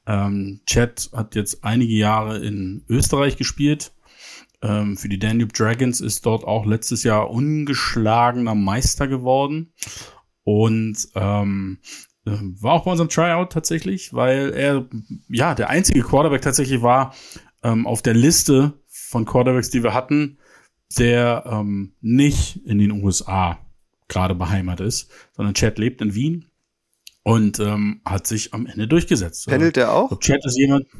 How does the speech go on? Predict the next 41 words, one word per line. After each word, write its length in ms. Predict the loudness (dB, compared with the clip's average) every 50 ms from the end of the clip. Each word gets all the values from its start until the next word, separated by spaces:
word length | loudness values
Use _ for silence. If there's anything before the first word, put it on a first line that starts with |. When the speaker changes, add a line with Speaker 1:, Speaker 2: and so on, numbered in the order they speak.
| -6 0
Speaker 1:
hm? 200 | 2 2 2 0
Speaker 2:
Z-, 300 | -4 -4 -4 -2 2 4
der 160 | 4 4 4
zieht 160 | 2 0 2
aber 160 | 2 2 2
nach 80 | 2 2
München 440 | 0 0 0 -2 -4 -6 -8 -8 -12 -10 -2
oder 180 | 0 0 0
pendelt 360 | 0 0 0 0 0 -2 -2
der 140 | -2 -2 0
auch 200 | 0 -2 -4 -4
von 240 | -4 -4 -4 -4 -4
Wien 180 | -4 -6 -6 -6
nach 240 | -6 -8 -8 -6
München 320 | -6 -6 -6 -6 -8 -10 -10
immer? 160 | -8 -10 -10 -12 -16 _ -20 -20 -20 -18 _
Speaker 1:
Ja, 840 | -14 -12 -12 -12 -10 -10 -8 -6 -2 2 4 4 6 6 6 6
der 140 | 6 4 4
wird, 140 | 4 4 4
der 80 | 4 2
hat, 120 | 2 0
die 60 | 0
Familie 360 | 2 4 6 6 8 6 6
bleibt 320 | 6 6 4 4 2 2 0
halt 180 | 0 2 2
in, 180 | 2 2 2 2
in, 180 | 0 -2 -6 -4
in 200 | -2 -2 2 4
Wien, 260 | 6 6 6 6 4
Speaker 2:
Mhm. 240 | 2 -2 -6 -8 -6 -4
Speaker 1:
ähm, 300 | -4 -2 -2 -2 -4 -4
aufgrund 380 | -6 -8 -4 -2 -2 -2 0
dessen, 200 | -2 -2 0 0
dass 80 | -2 0
seine 160 | 0 0 -2
Frau 160 | 0 2 2
da 100 | 2 2
arbeitet. 360 | 2 0 0 -2 -2 -4 -6 -4
Insofern 360 | -2 -2 0 0 0 0 2
wird 160 | 0 2 2
er 200 | 2 2 2 0